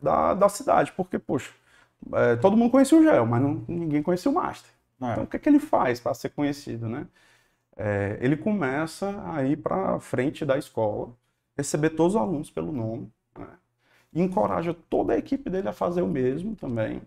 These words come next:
Speaker 1: né? Fazendo com que o master personalizasse o atendimento,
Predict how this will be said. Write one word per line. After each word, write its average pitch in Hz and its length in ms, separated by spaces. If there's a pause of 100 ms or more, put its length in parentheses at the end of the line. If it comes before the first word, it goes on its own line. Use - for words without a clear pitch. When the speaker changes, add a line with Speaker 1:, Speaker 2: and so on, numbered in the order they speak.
(380)
Speaker 1:
né? 127 280 (580)
Fazendo 170 400
com 185 160
que 165 300 (300)
o 180 80
master 175 480
personalizasse 190 1080
o - 40
atendimento, 175 680